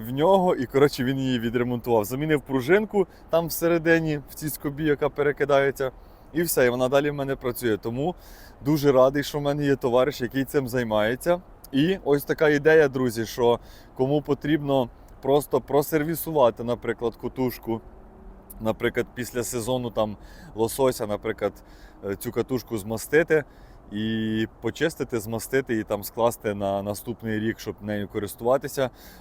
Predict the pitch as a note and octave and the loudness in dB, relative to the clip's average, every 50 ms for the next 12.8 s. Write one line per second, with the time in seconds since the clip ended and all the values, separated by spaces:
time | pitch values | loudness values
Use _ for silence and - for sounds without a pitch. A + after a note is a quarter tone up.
0 | - - - - A#2 A#2+ A#2+ A#2 A#2+ A#2+ A2 A2 - - - - - G#2+ A2 - | -20 -16 -2 0 4 4 6 6 4 4 0 -2 -12 -18 -20 -12 -8 -6 -6 -6
1 | B2+ A#2+ - C3+ C3 A#2 - - B2+ A#2+ B2+ C3 C3 A#2+ - - - A#2+ G#2+ - | -6 -6 -4 -6 -6 -4 -2 2 2 2 2 2 -4 -6 -6 -4 -4 -4 -4 -4
2 | - A2+ - - A#2 A#2+ C3 - - C#3+ D3+ D3+ D#3+ D3+ - C3 B2+ C3+ C#3+ D#3+ | -8 -14 -4 0 0 0 0 -2 -8 -8 -8 -6 -6 -6 -4 -2 2 2 4 4
3 | E3+ E3 F3 F#3+ F#3 - - - C3 B2 C3+ C#3+ D3+ D#3+ E3 E3 E3+ E3+ E3+ E3+ | 2 2 0 -2 -2 -2 -12 -6 -4 -2 -2 -2 -2 -2 -2 -2 -2 -4 -4 -4
4 | E3+ F3 F3 F3 F3 F3+ F3+ F3+ E3 B2+ C3 C#3+ B2+ - D#3+ F3+ G#3 A#3+ - - | -4 -4 -4 -4 -2 -2 0 0 0 2 0 0 0 0 2 2 2 2 2 0
5 | F#3+ D#3 C3 A#2 - A#2+ A2+ A#2 A2+ A2 G#2 - - - A#2 A2 G#2 A#2+ C3+ D#3+ | 0 0 0 0 -2 0 0 2 2 2 0 -2 -6 -8 -8 -6 -4 -4 -2 -2
6 | E3+ C#3 B2 C3 B2+ D3 D#3+ D3+ - - C#3 B2+ - - - - - - - A#2 | -2 0 2 2 4 4 4 2 0 0 -2 -2 -2 -2 -14 -20 -20 -20 0 4
7 | B2+ C#3 C3+ - D3+ D3 C3+ - C#3+ C#3 C#3 C#3 C#3 C3+ D3 D3 C#3+ C3 A#2+ A2+ | 4 4 4 2 -2 -4 -2 2 4 4 6 6 4 2 2 2 2 4 2 0
8 | A2+ - - - B2+ A#2+ A2 - - - - - - - - - - A2+ B2 C3 | -2 -4 -4 0 0 0 0 -2 -10 -20 -20 -20 -20 -20 -20 -12 -8 -4 -2 -2
9 | B2+ - - D#3 D#3 E3 D#3+ D3+ C#3+ A#2+ - - - - - - - - - - | -2 2 4 4 6 6 6 2 2 0 -4 -14 -20 -20 -20 -20 -20 -20 -20 -20
10 | - - - - C#3+ C3+ C3+ C#3 C3+ - - D#3 D3+ D3 C#3+ C3+ C3+ C#3 C#3 C#3 | -18 -14 -2 0 0 2 2 0 0 0 2 4 6 8 8 8 6 4 2 0
11 | C#3 B2+ - F#3 G3+ G3+ F#3 D#3+ C3+ B2 A#2 - C#3 B2+ A2+ - - C3 B2 B2 | -2 0 0 0 4 4 6 6 6 4 4 4 2 0 0 2 2 4 4 4
12 | B2 A#2 C3 B2+ A#2+ A2+ G#2+ - - - A2 G#2 G2 F#2 E2+ | 2 4 6 6 6 6 4 -2 -10 -8 -2 -2 -2 -2 -2